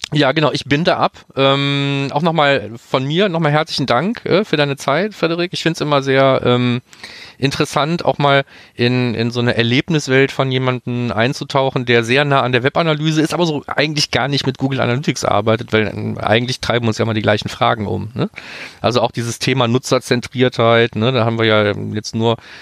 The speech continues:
peripher drüber gesprochen. Und natürlich hat wahrscheinlich auch, auch, ähm,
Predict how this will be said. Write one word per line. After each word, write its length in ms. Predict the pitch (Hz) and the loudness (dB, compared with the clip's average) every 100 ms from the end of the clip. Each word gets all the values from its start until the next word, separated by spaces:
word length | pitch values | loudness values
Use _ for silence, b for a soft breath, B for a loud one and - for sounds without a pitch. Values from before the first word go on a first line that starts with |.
| B B B - | B B B -2
peripher 500 | 135 123 - 127 131 | 0 0 0 0 2
drüber 240 | 127 123 | 2 2
gesprochen. 640 | 120 - 110 113 - 123 120 B B | 0 -2 -2 -2 0 -4 -6 B B
Und 100 | B | B
natürlich 400 | 131 123 147 139 | 0 2 2 2
hat 140 | 139 131 | 0 0
wahrscheinlich 480 | 120 123 123 127 - | 0 2 0 -2 0
auch, 240 | 113 110 | 0 0
auch, 280 | 113 107 - | -2 -2 -2
ähm, 400 | 92 104 104 101 | -2 0 0 -4